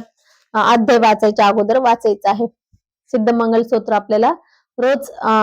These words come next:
अध्याय सुरू व्हायच्या अगोदर वाचायचं आहे. मग आपल्याला हे सगळे अध्याय वाचायचे आहे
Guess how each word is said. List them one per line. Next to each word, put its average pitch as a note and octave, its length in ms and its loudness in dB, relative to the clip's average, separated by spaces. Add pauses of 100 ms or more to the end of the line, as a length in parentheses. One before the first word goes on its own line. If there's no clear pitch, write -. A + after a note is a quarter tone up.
(140)
अध्याय A#3+ 260 2
सुरू C4+ 240 0
व्हायच्या A#3 340 2
अगोदर G#3 300 2
वाचायचं G3+ 480 0
आहे. G3+ 160 -2 (500)
मग B3+ 60 -2
आपल्याला C4+ 300 0
हे C4+ 220 0
सगळे B3+ 280 2
अध्याय B3 380 2
वाचायचे A#3+ 560 2
आहे A3 260 0